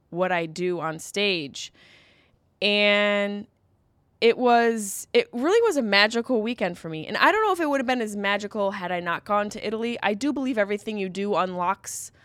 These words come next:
something, like in a video game, to get you to that next level. So I think on, in Italy, it unlocked something in me. Maybe that experience with my mom unlocked something in me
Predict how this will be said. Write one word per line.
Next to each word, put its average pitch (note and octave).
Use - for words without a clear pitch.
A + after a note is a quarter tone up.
something, A3
like F#3+
in F3
a E3
video F#3+
game, G3
to G3
get F3+
you -
to F3+
that E3+
next E3
level. F#3
So -
I A3
think C#4+
on, G#3+
in G#3+
Italy, G#3
it -
unlocked F#3+
something D#3
in D3+
me. D3
Maybe F3+
that F#3
experience F#3
with F3
my F3
mom E3+
unlocked F#3
something F3
in D#3+
me D#3